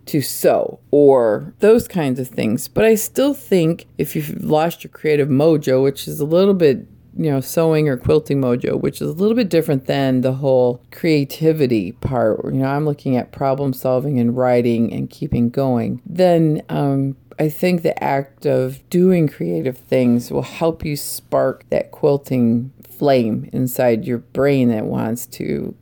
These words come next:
keep going. So the other thing I find that I do is I participate in things where all of the rules are planned out, like the Block of the Month challenges or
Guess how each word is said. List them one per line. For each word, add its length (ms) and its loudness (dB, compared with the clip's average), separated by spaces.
keep 240 -8
going. 640 -2
So 180 4
the 120 4
other 180 4
thing 240 2
I 100 2
find 380 0
that 160 2
I 100 4
do 480 -2
is 240 -6
I 120 0
participate 1120 -2
in 300 2
things 440 0
where 300 0
all 280 2
of 40 -2
the 100 -2
rules 300 2
are 80 0
planned 380 0
out, 180 0
like 200 -4
the 60 -8
Block 460 -4
of 160 -4
the 60 0
Month 340 -2
challenges 920 -2
or 680 2